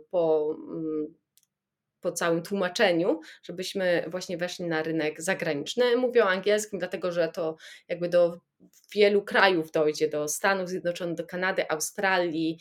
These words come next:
e, Wielkiej Brytanii, jakby to, wiesz, to po prostu jest największy, tak? Ale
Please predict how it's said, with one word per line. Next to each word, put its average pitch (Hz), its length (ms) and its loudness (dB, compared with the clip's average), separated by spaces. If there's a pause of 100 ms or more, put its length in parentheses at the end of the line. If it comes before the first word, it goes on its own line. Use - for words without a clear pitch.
(300)
e, 151 480 0
Wielkiej 196 340 -2
Brytanii, 180 800 2 (220)
jakby 180 220 -4
to, 196 160 -4
wiesz, 160 280 2
to 180 340 -2 (400)
po 202 100 -16
prostu 202 320 -4
jest 190 180 -2
największy, 202 580 4
tak? - 340 0
Ale 175 500 2